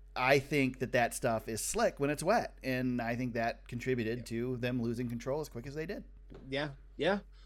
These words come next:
Speaker 2: Yep, no disagreements there. I think there's definitely, I mean, look at what happened to Texas. That, that
Speaker 1: Yeah.
Speaker 2: stuff is baked, baked right into the track, so it's not coming out.
Speaker 1: Yep.
Speaker 2: Um, you know, and, and unfortunately there's probably some,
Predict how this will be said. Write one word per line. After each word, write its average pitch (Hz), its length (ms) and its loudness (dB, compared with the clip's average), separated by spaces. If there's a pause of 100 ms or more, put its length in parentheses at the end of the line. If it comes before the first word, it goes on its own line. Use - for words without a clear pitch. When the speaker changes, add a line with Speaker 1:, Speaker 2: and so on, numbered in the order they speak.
(880)
Speaker 2:
Yep, 151 120 -2
no 175 100 4
disagreements 175 500 4
there. 160 240 8
I 135 60 8
think 143 200 0
there's 143 160 2
definitely, 143 380 2
I 143 60 0
mean, 151 160 2
look 156 160 4
at 156 80 4
what 139 120 4
happened 143 280 -2
to 120 60 -6
Texas. 127 480 -4
That, 120 200 -2 (200)
that 123 120 0
Speaker 1:
Yeah. 143 100 0
Speaker 2:
stuff 135 180 2
is 113 100 -4
baked, - 400 -2
baked 127 220 0
right 123 120 4
into 123 140 -2
the 110 60 -4
track, 113 380 -2
so 110 180 -2
it's 110 120 -8
not 113 180 -6
coming 113 220 -4
out. 110 320 -4
Speaker 1:
Yep. 117 240 -6
Speaker 2:
Um, 107 440 -6 (300)
you 117 120 -2
know, 107 180 -2
and, 107 340 -6 (120)
and 113 260 -2
unfortunately 117 600 0
there's 117 160 2
probably 131 300 4
some, 131 440 4